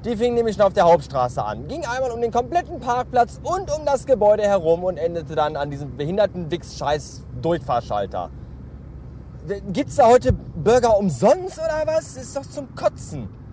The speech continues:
Mann, ich wollte nur einen verdammten Scheiß Big Mac haben.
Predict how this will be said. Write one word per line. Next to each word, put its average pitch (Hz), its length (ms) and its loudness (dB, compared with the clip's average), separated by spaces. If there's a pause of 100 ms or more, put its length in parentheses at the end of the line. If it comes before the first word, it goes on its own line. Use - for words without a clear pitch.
(920)
Mann, 220 360 -4
ich 165 120 -4
wollte 233 200 2
nur 285 100 2
einen 294 180 -4
verdammten 294 420 -6
Scheiß 262 540 -4 (560)
Big - 200 -6
Mac 214 240 -2
haben. 135 540 -2